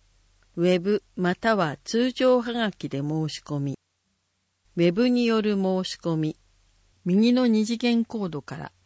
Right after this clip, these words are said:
必要事項を入力の上、申し込み。二次元コードがあります。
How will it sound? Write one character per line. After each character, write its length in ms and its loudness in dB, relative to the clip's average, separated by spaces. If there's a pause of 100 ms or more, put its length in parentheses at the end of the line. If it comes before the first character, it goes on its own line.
(140)
必 280 -6
要 240 6
事 160 -4
項 400 2
を 120 -2
入 280 0
力 320 -4
の 240 -2
上、 260 -6 (320)
申 240 2
し 140 -8
込 180 -6
み。 220 -4 (840)
二 220 2
次 160 0
元 280 0
コ 200 2
ー 60 2
ド 120 0
が 200 -6
あ 80 -6
り 160 -6
ま 180 -6
す。 320 -18